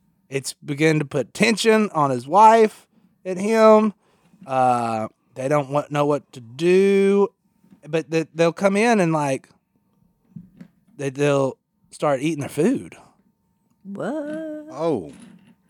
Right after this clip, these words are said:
Speaker 3: Wow, I thought that was going somewhere different. They
Speaker 2: I
Speaker 3: just
Speaker 2: know.
Speaker 3: coming in there shopping.
Speaker 1: They use up their groceries, tell 'em they need to vacuum and do the dishes. And it's a four to five day a week ordeal.
Speaker 2: Lock
Speaker 3: See,
Speaker 2: the
Speaker 3: my
Speaker 2: doors.
Speaker 3: suggestion, I don't think would fix that.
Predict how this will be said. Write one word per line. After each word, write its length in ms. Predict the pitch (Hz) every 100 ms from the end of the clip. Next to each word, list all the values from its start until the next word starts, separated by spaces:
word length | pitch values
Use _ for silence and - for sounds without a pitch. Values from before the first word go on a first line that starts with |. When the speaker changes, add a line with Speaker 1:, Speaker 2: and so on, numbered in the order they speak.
| - -
Speaker 3:
Wow, 300 | 123 113 98
I 60 |
thought 280 | - 104 -
that 140 | 104
was 120 | 95 92
going 220 | 107 101
somewhere 340 | - 104 98
different. 380 | 107 151 - 82
They 80 | 117
Speaker 2:
I 20 |
Speaker 3:
just 160 | 208 196
Speaker 2:
know. 120 | 117
Speaker 3:
coming 140 | 110 113
in 80 |
there 120 | 117 110
shopping. 440 | - 202 - - _
Speaker 1:
They 140 | 190 202
use 260 | 247 277
up 160 | 254 220
their 140 | 196
groceries, 960 | 170 202 240 269 269 233 240 226 - - -
tell 200 | 220 220
'em 100 | 208
they 100 | 208
need 160 | 208
to 60 | 190
vacuum 600 | 185 202 208 220 208 202
and 80 | 190
do 140 | 196
the 80 | 196
dishes. 800 | 190 190 190 190 190 180 - _ _ _ _ _ _
And 120 | 202
it's 120 | 196 180
a 100 | 147
four 340 | - 254 339
to 140 | 226
five 440 | 170 214 226 269 208
day 220 | 226 247
a 80 | 185
week 340 | 160 240 240
ordeal. 760 | 220 202 185 349 233 135 135 - _ _ _ - 175 - _ _ - - _ _ -
Speaker 2:
Lock 340 | 147 175 254
Speaker 3:
See, 100 | - 147
Speaker 2:
the 40 |
Speaker 3:
my 220 | 135 165
Speaker 2:
doors. 120 | 208 220
Speaker 3:
suggestion, 520 | 196 147 143 139 117
I 100 | 135
don't 180 | 147 104
think 220 | 123 107
would 100 | 101
fix 280 | 127 113 -
that. 260 | 104 92